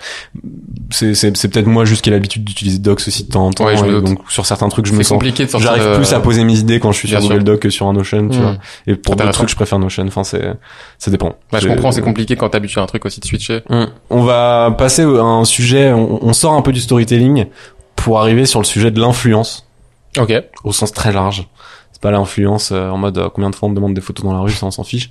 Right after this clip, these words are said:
Speaker 1: Comment tu perçois plutôt même l'influence que tu peux avoir en tant que graphiste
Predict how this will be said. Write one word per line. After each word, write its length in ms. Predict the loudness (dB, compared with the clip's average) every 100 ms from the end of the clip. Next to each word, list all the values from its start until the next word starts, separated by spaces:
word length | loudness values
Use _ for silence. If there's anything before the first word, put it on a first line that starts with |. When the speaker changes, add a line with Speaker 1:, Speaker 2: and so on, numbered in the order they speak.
| -16 -20 -6
Speaker 1:
Comment 220 | 0 2
tu 140 | 2 0
perçois 380 | 0 0 0 0
plutôt 260 | -2 -2
même 280 | 0 0 -4 -2 -2 0
l'influence 520 | 2 0 2 2 2 2
que 80 |
tu 120 | -4 0
peux 100 | 2
avoir 180 | 4
en 80 | 2
tant 120 | 0
que 60 | 0
graphiste 580 | 0 -2 -4 -8 -10 -18